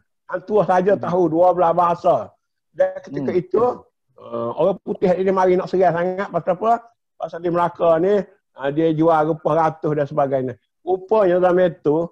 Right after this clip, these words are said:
Speaker 1: orang yang menguasai rupa ratus, dialah menguasai dunia. Sebab rupa ratus
Speaker 2: Hmm.
Speaker 1: tu selain daripada untuk masukkan, dia juga adalah ubat-ubatan dan rawatan dan sebagainya. Jadi, orang putih, Portugis, Belanda, Temanino, Serai tu pasal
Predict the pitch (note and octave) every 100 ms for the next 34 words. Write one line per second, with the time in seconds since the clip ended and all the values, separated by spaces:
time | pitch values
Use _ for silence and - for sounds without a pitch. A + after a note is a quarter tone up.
0 | _ - E3+ G3 F#3+ F#3 F3+ F3 D#3+ _
1 | - E3+ F3+ G3 F3+ F3+ F#3 F#3 F3 E3+
2 | E3+ - F#3 - _ F#3 A#3+ A#3 F#3 F#3
3 | G3 F3 E3+ D#3+ D#3+ C#3+ A2 _ _ _
4 | _ _ _ - E3 G3+ F#3+ F3+ F3+ F#3
5 | E3+ G#3 F#3+ F#3 F3 F3 - F3 F3 F3
6 | E3 _ _ _ - D#3 D#3+ D#3 - -
7 | G3 G#3 F3+ F3 E3 D#3 C#3+ D#3+ C#3 _
8 | - D#3+ E3 D3+ D3+ - - E3 D#3 D#3
9 | D3+ D3+ - C#3+ C#3 C3 D3 C#3 C#3 C3+
10 | C#3 E3+ G#3 - _ _ - F3+ G3 F3
11 | - _ _ _ _ _ _ _ _ C#3+
12 | E3 F3 E3 G3 G3+ F#3 - _ _ _
13 | D#3 - _ F3+ F3 F3 F#3 E3+ E3+ E3+
14 | F3+ E3+ F3 F3 F3 E3 F3+ F3 F3+ F3+
15 | E3 D#3+ F#3+ G#3